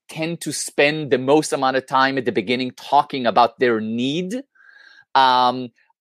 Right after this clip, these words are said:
I, again, as part of that, remember, I, we have those two hats. Like, I put on the hat of a consultant, and I try to get them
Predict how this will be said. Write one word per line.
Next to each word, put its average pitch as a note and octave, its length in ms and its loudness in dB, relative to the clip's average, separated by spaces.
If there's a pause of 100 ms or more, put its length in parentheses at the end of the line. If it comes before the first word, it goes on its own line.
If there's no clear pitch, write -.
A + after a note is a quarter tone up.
I, F#3+ 640 2
again, D#3 320 2
as C3 160 -2
part D3+ 300 0
of C#3+ 100 0
that, C3+ 240 4
remember, C3+ 280 -2
I, B2+ 180 2
we B2 160 -2
have A#2 160 -2
those A#2+ 240 -2
two D3+ 200 -2
hats. C#3+ 420 2
Like, A#2 220 0
I B2 120 2
put D3+ 200 0
on D3 160 0
the C3+ 80 2
hat C3+ 240 0
of A#2+ 160 -2
a A2+ 80 -4
consultant, C3+ 1000 -2 (500)
and D3 220 2
I C#3 260 2
try F#3+ 380 0
to B3 100 2
get G3 300 0
them F3 240 -2